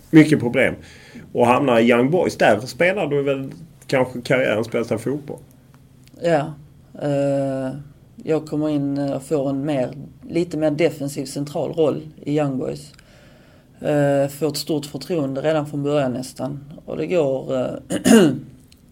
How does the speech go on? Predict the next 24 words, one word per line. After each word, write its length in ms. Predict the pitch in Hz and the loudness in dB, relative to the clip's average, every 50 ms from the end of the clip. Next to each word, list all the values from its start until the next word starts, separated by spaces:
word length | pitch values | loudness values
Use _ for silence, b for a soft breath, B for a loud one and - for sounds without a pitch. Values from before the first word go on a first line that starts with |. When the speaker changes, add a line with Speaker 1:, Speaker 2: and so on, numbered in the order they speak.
| _ _ - | _ _ -4
Speaker 2:
relativt 640 | 147 175 175 160 147 143 151 156 147 147 151 - | 0 4 4 6 4 4 2 -2 -6 -6 -6 -2
bra. 340 | 160 165 156 151 156 165 160 - - - - | 2 4 4 4 4 2 -2 -10 -20 -14 -8
Eh, 460 | 147 139 147 147 147 147 147 143 143 139 | -4 -2 0 2 2 2 2 2 0 -2
vi 120 | 151 147 | -4 -4
tar 140 | 147 156 156 | -4 -4 -2
oss 160 | 147 143 143 151 | -2 -2 -4 -6
också 280 | 147 147 - - 131 | -8 -8 -8 -12 -12
till 320 | - - 147 143 143 139 143 B B B B B B B B B B B B B B B B B B B B - - - - | -6 -4 -2 -2 -2 -4 -8 B B B B B B B B B B B B B B B B B B B B -20 -14 -4 2
Europaspel 800 | - 196 185 202 208 190 196 170 160 147 147 151 165 156 156 156 | 4 6 6 6 6 6 6 6 4 4 4 4 4 4 6 8
där 340 | 165 160 156 156 156 151 147 | 8 8 8 8 6 2 0
med, 280 | 156 160 156 151 151 | -2 0 0 0 2
med 160 | 156 156 160 160 | 2 2 4 6
Young 280 | 165 160 156 156 147 | 6 6 6 4 4
Boys. 400 | 147 151 151 151 151 151 - - | 4 4 4 4 2 0 -2 -2
Och 640 | 156 147 147 147 143 143 143 139 139 139 - - - - - - - | -2 0 0 2 0 0 0 0 -2 -4 -4 -8 -10 -14 -16 -12 -4
jag 200 | - 160 160 147 | 0 0 0 0
känner 280 | 147 - 170 156 151 147 | 0 -2 0 0 0 0
att 100 | 147 156 | 0 0
jag 60 | 151 | 0
har 80 | 151 | 0
en 60 | 147 147 | 2 0
viktig 340 | 151 151 151 151 151 143 | 0 -2 -2 -2 -2 0
del 340 | 147 147 147 143 143 139 139 | 2 4 4 4 2 2 0
och 500 | 135 135 135 135 131 131 131 147 - - | 0 0 0 0 0 0 -2 -4 -6 -10